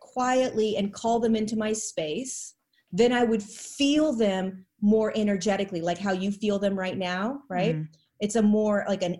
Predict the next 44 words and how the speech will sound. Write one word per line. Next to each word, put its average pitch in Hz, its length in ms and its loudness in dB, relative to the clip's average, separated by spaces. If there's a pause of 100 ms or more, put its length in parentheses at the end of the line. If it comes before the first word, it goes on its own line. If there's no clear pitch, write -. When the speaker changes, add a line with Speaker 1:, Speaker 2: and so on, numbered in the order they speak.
Speaker 1:
energy, 233 520 2
like, 190 220 0
"Oh, 190 160 0
I 165 80 -2
can 175 180 -4
feel 170 300 -4
them." 143 160 -10 (800)
So 240 540 -2
it's 220 220 -2
different. - 360 -8
And 240 140 4
then 254 380 2
if 233 140 -2
I'm 220 200 2
channeling 277 720 0
them 190 240 0
in 190 160 -4
a 175 60 -6
session 226 500 -4
or 180 160 -4
in 170 80 -2
a 165 80 -4
journey, 208 540 -2 (880)
I 180 140 0
see 180 300 -4
them. 165 320 -8 (300)
So 202 180 -2
I 190 100 0
see 226 460 0
them, 240 220 2
Speaker 2:
Mm. 175 180 -6
Speaker 1:
almost 233 440 2 (100)
all 247 280 2
of 180 200 -2
them, 156 340 -4
I 180 100 -4
see 214 360 -4
them 190 300 -4
as 165 500 -8
light 185 420 -4
forms 180 720 -6
of 165 140 -8
some 220 640 -4
sort. 165 800 -4